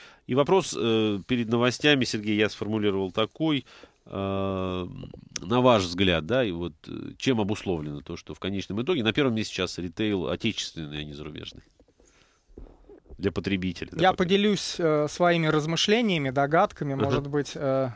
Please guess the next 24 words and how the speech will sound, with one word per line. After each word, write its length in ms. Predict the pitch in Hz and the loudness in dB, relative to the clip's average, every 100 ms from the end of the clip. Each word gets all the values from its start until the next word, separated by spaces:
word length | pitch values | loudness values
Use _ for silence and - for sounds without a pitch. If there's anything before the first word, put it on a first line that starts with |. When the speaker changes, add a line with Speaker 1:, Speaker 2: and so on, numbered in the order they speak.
| - | -10
Speaker 2:
наши 340 | 151 147 - | -4 -2 0
торговые 500 | - 147 151 147 147 | 2 2 2 2 2
партнеры 480 | 143 147 - 151 147 | 2 -2 0 0 0
будут 260 | 147 147 151 | 0 -2 -2
это 220 | 135 143 | -2 -2
объяснять 460 | 143 143 165 156 | -2 -4 -2 -4
как-то 360 | - 151 - 160 | -2 -4 0 -2
иначе. 480 | 175 220 240 - 135 | 0 0 0 -2 -6
Speaker 1:
Мгм. 260 | 104 120 139 _ _ _ _ - | -8 -10 -10 _ _ _ _ -20
Speaker 2:
А, 220 | - - - _ _ _ _ _ _ _ _ _ _ _ _ _ | -16 -16 -16 _ _ _ _ _ _ _ _ _ _ _ _ _
первое — 360 | 190 220 185 147 | 4 4 4 2
это 140 | 147 | 0
быстрота. 680 | 139 139 151 143 - 185 202 - _ _ - _ | -4 -4 0 0 2 0 -2 -8 _ _ -20 _
Второе — 420 | - 156 190 226 | 0 2 4 2
это 120 | 214 | 0
нестандартное 840 | 170 180 185 - 175 185 180 175 170 | -2 0 0 2 4 4 2 0 0
мышление. 680 | 180 - 190 147 123 113 113 | -2 0 0 0 -2 -8 -12
Вот, 180 | 117 - - - | -14 -16 -20 -14
э, 220 | 156 135 | -10 -6
не 120 | 143 | -2
нужно 300 | 165 214 180 | 0 0 -2
кучковаться 680 | 160 156 - 160 175 185 - | -4 -6 0 2 2 0 -2
в 40 | 139 | -4
Москве 600 | 139 - - 143 151 | -4 -4 -4 0 0